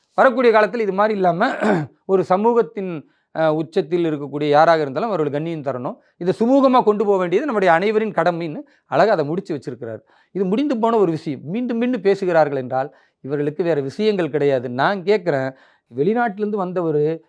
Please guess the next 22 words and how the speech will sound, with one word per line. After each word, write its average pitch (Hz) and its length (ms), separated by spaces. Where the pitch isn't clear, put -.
வெறும் 190 200
ஏழாயிரம் 202 520
கோடிக்கு 202 380
புரிந்துணர்வுனா 160 520
பிற 160 180
மாநிலங்களை 196 540
ஒப்பிடும் 156 320
பொழுது 139 240
இது 147 140
ஒன்றுமே 220 460
இல்லையே. 156 480
ஏன் 254 460
திரு 180 160
ஸ்டாலின் 226 360
அவர்கள் 196 460
ஒழுங்கான 233 440
முறையில் 202 260
இந்த 170 100
பயணத்தை 165 420
செய்து 160 540
அந்நிய 208 300
முதலீட்டை 156 380